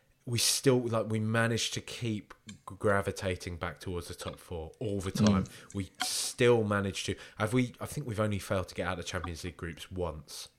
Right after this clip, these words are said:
Speaker 1: Do you know what I
Speaker 2: Yeah,
Speaker 1: mean? Like,
Speaker 2: yeah,
Speaker 1: we're,
Speaker 2: yeah.
Speaker 1: we're a pretty consistent Champions League team now. We're that kind of Dortmund team. Do you know what I mean? The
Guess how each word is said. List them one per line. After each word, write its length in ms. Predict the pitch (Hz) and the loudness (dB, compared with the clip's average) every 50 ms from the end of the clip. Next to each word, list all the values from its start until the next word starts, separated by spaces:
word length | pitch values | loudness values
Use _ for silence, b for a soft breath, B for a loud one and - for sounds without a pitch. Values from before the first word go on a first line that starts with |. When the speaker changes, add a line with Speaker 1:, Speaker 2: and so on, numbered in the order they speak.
| _ _ - | _ _ -6
Speaker 1:
Do 80 | - | -2
you 40 | 98 | 0
know 100 | 104 104 | 2 4
what 80 | 104 104 | 8 10
I 40 | 95 | 10
Speaker 2:
Yeah, 140 | 92 87 87 | 10 10 8
Speaker 1:
mean? 80 | 92 | 4
Like, 120 | 95 95 117 | 2 4 8
Speaker 2:
yeah, 120 | 117 101 92 92 90 | 8 10 10 10 10
Speaker 1:
we're, 40 | 92 | 8
Speaker 2:
yeah. 200 | 92 92 92 - B B B B B - | 6 4 2 0 B B B B B 0
Speaker 1:
we're 140 | 120 120 117 | 2 2 2
a 40 | |
pretty 520 | - - - - - - 165 131 - - 117 | 2 0 0 2 2 2 2 -2 -4 -6 -6
consistent 720 | - - 123 120 110 98 - - 104 - - - 92 85 | -6 -4 -2 -2 -2 -2 -2 -4 -4 -4 -4 -6 -8 -6
Champions 440 | - - 95 85 78 92 85 78 - | -6 -6 -6 -4 -4 -6 -8 -6 -6
League 200 | 87 85 80 - | -6 -8 -8 -10
team 260 | - - 85 82 78 78 | -10 -8 -8 -8 -6 -8
now. 140 | 78 76 73 B B B B B B - | -8 -8 -10 B B B B B B 6
We're 100 | 107 110 | 6 8
that 200 | 113 117 - - | 8 6 4 2
kind 200 | - 127 117 104 | 2 2 4 4
of 120 | 98 92 - - _ _ _ _ - - | 2 0 -2 -10 _ _ _ _ 0 2
Dortmund 540 | 107 95 92 90 - 95 90 82 80 76 - _ _ _ - - _ - _ | 2 2 2 -2 -4 -6 -8 -8 -8 -10 -12 _ _ _ -20 -20 _ -10 _
team. 440 | - - 104 90 85 80 80 73 - _ _ _ 101 | -6 -4 -4 -4 -4 -6 -8 -12 -14 _ _ _ -4
Do 100 | - 113 | 2 4
you 20 | |
know 100 | 113 110 | 4 6
what 80 | 104 98 | 4 4
I 40 | |
mean? 20 | 95 | 4
The 60 | 107 | 6